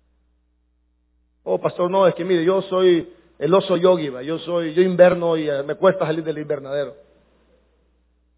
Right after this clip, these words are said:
Yo le pregunto a amigos míos que ellos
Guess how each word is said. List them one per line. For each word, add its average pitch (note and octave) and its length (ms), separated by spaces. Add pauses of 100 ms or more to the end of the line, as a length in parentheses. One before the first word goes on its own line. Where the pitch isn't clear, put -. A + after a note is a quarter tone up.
(2000)
Yo D#3 100
le G#3+ 100
pregunto G#3 340
a D#3+ 200
amigos F#3 320
míos F3 380
que D3 140
ellos D#3 280